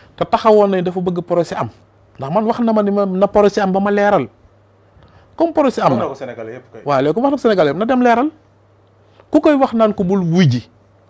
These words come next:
Speaker 1: bëgguloo ko.
Speaker 2: D'accord. Le fait que mu dem Ziguinchor, ñu bëri dañu jàpp ne maanaam boole affaire de ethnie la, làqatu ji ci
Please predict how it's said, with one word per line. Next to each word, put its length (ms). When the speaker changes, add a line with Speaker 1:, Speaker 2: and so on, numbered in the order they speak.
Speaker 1:
bëgguloo 400
ko. 100
Speaker 2:
D'accord. 340
Le 100
fait 160
que 80
mu 80
dem 120
Ziguinchor, 540
ñu 80
bëri 180
dañu 220
jàpp 260
ne 320
maanaam 340
boole 280
affaire 320
de 100
ethnie 320
la, 360
làqatu 420
ji 240
ci 140